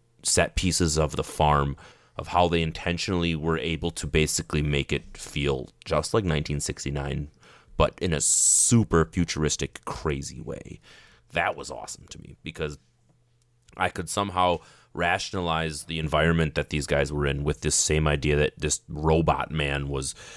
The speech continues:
somehow on the Earth while his body was up in space. And it wasn't even that far of a stretch at the time for me, which was pretty cool.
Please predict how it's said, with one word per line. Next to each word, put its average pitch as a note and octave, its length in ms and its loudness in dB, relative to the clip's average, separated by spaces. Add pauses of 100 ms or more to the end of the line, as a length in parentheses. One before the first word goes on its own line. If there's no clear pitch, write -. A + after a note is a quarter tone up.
(260)
somehow C#2+ 380 2
on D2 480 0 (100)
the C#2 180 -6
Earth C#2+ 380 0
while C#2+ 240 0
his C#2+ 260 -4
body C2 360 -6
was - 120 -6
up - 160 -10
in - 120 -8
space. D#2+ 520 0 (320)
And F2+ 120 2
it D#2+ 80 0
wasn't F2+ 260 4
even E2 220 2
that D2+ 240 2
far C#2+ 240 0
of C2+ 80 -6
a G1+ 40 -4
stretch - 460 -2
at - 80 -8
the - 80 -12
time D2 460 -2
for - 320 -8
me, - 160 -10
which F2 200 -6
was D#2+ 120 -4
pretty - 340 -8
cool. - 400 -14